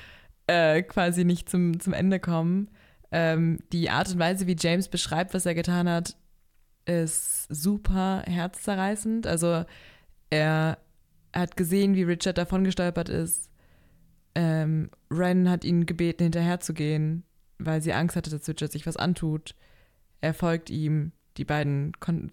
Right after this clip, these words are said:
irgendwie geraten in Streit. Und dann schmeißt Richard mit so homophoben Sachen um sich und ist halt wirklich out of his mind drunk und gleichzeitig halt auch einfach wirklich böse. Also das hat sich ja vorher schon abgezeichnet, dass er wirklich auch einfach grausame Züge hat.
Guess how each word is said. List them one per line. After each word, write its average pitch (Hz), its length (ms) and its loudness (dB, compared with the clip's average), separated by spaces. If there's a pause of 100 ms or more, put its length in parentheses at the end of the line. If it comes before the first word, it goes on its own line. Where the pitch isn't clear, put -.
(160)
irgendwie 151 420 -2
geraten 139 360 -4
in 160 100 0
Streit. 139 540 -4 (520)
Und 156 240 0
dann 151 260 2
schmeißt 151 460 0
Richard 147 380 -4
mit 151 240 -2
so 170 280 2
homophoben 160 720 2
Sachen 143 320 -4
um 143 240 -2
sich 147 380 -4
und 147 180 -2
ist - 120 -12
halt 156 200 -4 (380)
wirklich 160 340 -4
out 131 160 2
of 160 100 -2
his 165 120 -2
mind 160 340 2
drunk 156 320 0
und 156 100 -2
gleichzeitig 160 340 -2
halt 160 80 -2
auch - 100 -2
einfach 139 200 -2
wirklich 147 200 -6 (340)
böse. 202 520 0
Also 151 240 -2
das - 180 -6
hat - 160 -6
sich 156 100 -8
ja 165 100 -2
vorher 170 240 0
schon - 140 -2
abgezeichnet, 170 600 -2
dass 156 120 -4
er 160 120 -4
wirklich 165 240 -4
auch - 40 -4
einfach 156 220 -6
grausame 165 500 0
Züge 202 400 0
hat. 202 300 -2